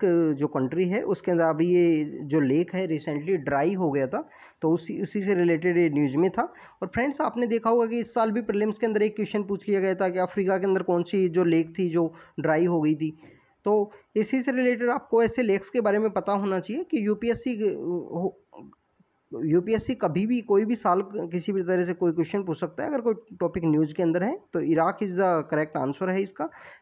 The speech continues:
अगर इस लेक की अगर हम बात करें फ्रेंड्स, तो बगदाद जो इराक की कैपिटल है उसके सदर्न में ये लेक लोकेटेड है और recently ये ड्राई होने की वजह से न्यूज़ के अंदर थी।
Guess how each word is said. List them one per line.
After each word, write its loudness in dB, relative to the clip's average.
अगर 0
इस -2
लेक 0
की -4
अगर -2
हम -2
बात -2
करें -4
फ्रेंड्स, -4
तो 0
बगदाद 0
जो 2
इराक 2
की -6
कैपिटल -4
है -2
उसके -6
सदर्न -2
में 2
ये 4
लेक 0
लोकेटेड -2
है -4
और 2
recently -2
ये 4
ड्राई 2
होने 2
की 2
वजह 2
से -4
न्यूज़ 0
के 0
अंदर 0
थी। -8